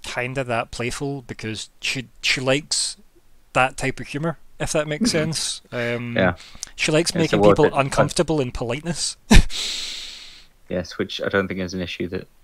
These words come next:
Speaker 1: Mm-hmm.
Speaker 2: Weird particularly has.
Speaker 1: Yeah.
Speaker 2: But, um,
Speaker 1: 'Cause obviously think back to her and Zora, everything, like, she made, 'cause Zora is kind of a bit uptight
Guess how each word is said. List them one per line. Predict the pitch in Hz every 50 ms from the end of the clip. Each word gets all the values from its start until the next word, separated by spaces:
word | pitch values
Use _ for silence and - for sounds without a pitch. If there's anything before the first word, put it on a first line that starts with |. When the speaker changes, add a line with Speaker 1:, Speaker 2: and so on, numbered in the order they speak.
| - _ _ - _ - _ _ _ - 147
Speaker 1:
Mm-hmm. | 123 95 107 107
Speaker 2:
Weird | 98 95 92 92 92
particularly | - - - 120 113 - 101 92 85
has. | 92 90 90 87 - - - _ _ _ - - - - - - -
Speaker 1:
Yeah. | - 135 131 117 104 95 -
Speaker 2:
But, | - -
um, | 92 92 90 90 - - - _ - - - -
Speaker 1:
'Cause | - 151
obviously | 143 131 - 147
think | - 175 170 160
back | 160 156 147
to | - 139 117
her | 123 131 123 123 - - -
and | 151 131 113
Zora, | 104 123 117 123 143 160 160 - - - - -
everything, | 147 139 139 147 139 147 147 131
like, | 131 120 120 -
she | - 131
made, | 123 120 117 - - - - _ _ -
'cause | - 123 - - 131
Zora | - - 131 127 135 139 135 123 - - - - -
is | - 135 - -
kind | - - - 139 160 175
of | 175 170
a | 180
bit | 156 220 190
uptight | 139 143 131 - - - - - 127 143 110